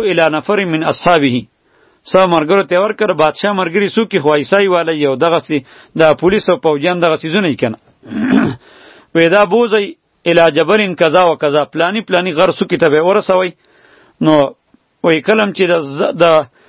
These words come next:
ا، فاذا بلغتم ذروته،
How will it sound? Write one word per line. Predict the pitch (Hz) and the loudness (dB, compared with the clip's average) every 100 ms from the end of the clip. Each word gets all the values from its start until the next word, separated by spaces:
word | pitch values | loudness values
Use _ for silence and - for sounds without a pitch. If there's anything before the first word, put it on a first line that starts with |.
| _ _ _ | _ _ _
ا، | 175 151 | 0 2
فاذا | 139 151 147 180 180 | 2 0 0 2 0
بلغتم | 165 180 165 - 170 151 - - | 0 -4 -4 -6 -6 -6 -12 -8
ذروته، | 135 147 185 175 175 160 | -2 2 2 2 0 0